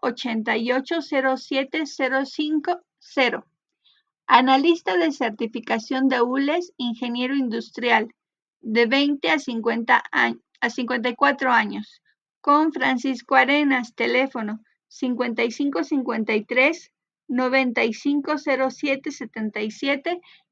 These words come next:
extensión doscientos sesenta y nueve. Analista de control financiero y operativo, contador público de preferencia,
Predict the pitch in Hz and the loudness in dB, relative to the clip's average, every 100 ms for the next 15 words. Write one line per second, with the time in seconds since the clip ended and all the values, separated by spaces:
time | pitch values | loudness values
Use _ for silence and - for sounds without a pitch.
0 | - 240 - - 247 240 226 294 302 277 | -2 -2 -2 -6 -4 -2 0 0 2 2
1 | 254 - 262 269 277 262 226 226 208 208 | 2 0 0 0 -2 -4 -6 -4 -4 -4
2 | 208 214 226 220 202 - _ _ _ _ | -2 0 0 0 -2 -10 _ _ _ _
3 | _ _ _ _ _ _ _ _ _ _ | _ _ _ _ _ _ _ _ _ _
4 | - 262 269 285 330 - 370 359 240 233 | 0 4 6 6 4 4 2 2 0 0
5 | 262 262 285 254 233 220 262 254 269 349 | 2 2 2 2 0 0 2 4 4 2
6 | 392 _ _ _ _ - 269 233 240 233 | 0 _ _ _ _ 4 4 4 2 4
7 | 226 277 285 320 320 247 226 233 240 226 | 2 0 -2 -2 -2 -4 0 0 0 -2
8 | 269 247 254 233 233 214 208 226 220 220 | -6 -4 -4 -2 0 0 -2 -4 0 0
9 | 254 277 277 330 381 | 2 0 0 -4 -4